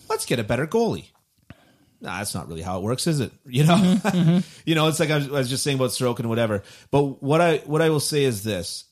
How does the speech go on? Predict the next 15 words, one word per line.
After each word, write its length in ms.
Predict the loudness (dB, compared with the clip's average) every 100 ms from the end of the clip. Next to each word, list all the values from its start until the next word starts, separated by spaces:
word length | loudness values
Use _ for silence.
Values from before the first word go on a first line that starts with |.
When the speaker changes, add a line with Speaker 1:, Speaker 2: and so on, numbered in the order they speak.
| _ _ -4
Speaker 1:
I 80 |
will 140 | -2 0
say 180 | 0 0
that 160 | -2
the 80 | -4
standard 600 | -6 -4 -2 0 0 -2
of 200 | -4 -8
goaltending 540 | -4 -4 -4 -4 -4 -6
in 140 | -6
the 120 | -4
N 100 | -4
H 200 | -4 -4
L 280 | -4 -4 -6
right 360 | -8 -2 -2 -2
now 400 | -6 -6 -8